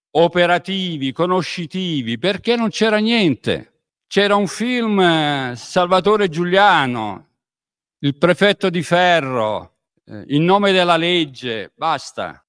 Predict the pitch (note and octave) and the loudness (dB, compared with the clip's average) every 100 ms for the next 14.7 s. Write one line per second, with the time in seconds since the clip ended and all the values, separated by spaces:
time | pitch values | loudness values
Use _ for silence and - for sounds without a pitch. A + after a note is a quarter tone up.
0 | _ - E3 F#3 F#3 E3+ E3 E3+ D3 - | _ -6 -6 -4 -2 2 4 4 0 -6
1 | E2+ C#2+ - _ _ _ _ _ - F3 | -10 -10 -14 _ _ _ _ _ -4 0
2 | F#3 F3 E3 D#3+ D3+ - - F#3+ G#3 G3 | 4 4 6 4 2 -4 -2 0 0 2
3 | F#3 F#3 G#3 E3+ F#3 F3+ F#3 F#3 F#3+ F3 | 2 2 0 0 -2 -2 0 2 2 2
4 | F3 E3+ F3 E3 E3+ F3+ E3 C3+ B2 F2+ | 0 0 0 0 -2 -4 -4 -8 -12 -14
5 | F2+ _ _ _ D3 E3 F3+ G#3+ F3+ F3 | -20 _ _ _ -4 -4 -4 -6 -2 -2
6 | D#3 F3 D#3 E3+ F#3 F3+ F3 E3+ E3 D#3 | -2 -4 -4 -4 -4 -4 -2 0 0 0
7 | D3+ E3+ D#3 - C3+ A#2 G#2 F#2 - _ | 2 2 2 0 -2 0 -2 -4 -16 _
8 | _ _ - D#3 - B2 B2 B2 E3 F3+ | _ _ -4 -4 -2 -2 -2 -2 -4 -2
9 | E3+ E3+ - - _ _ _ - D3 - | 0 -2 -6 -20 _ _ _ -4 -4 0
10 | D#3+ D#3 - - D3 B2 B2+ B2+ D#3 C#3+ | 0 0 -2 2 2 2 -2 -4 -2 -2
11 | C#3+ B2 - D#3 E3 D#3 _ D3+ D3 D3 | -2 -6 -4 -4 -2 -4 _ -2 0 -2
12 | - _ - C#3+ C#3+ C3+ C3+ B2+ C3+ C3 | -12 _ 0 4 4 2 0 0 2 0
13 | B2+ - D3+ D3 C3 - C#3 B2+ B2 _ | 0 2 2 2 -4 -8 -2 -2 -2 _
14 | _ - F#2+ F2+ - D2 | _ -6 -6 -6 -8 -8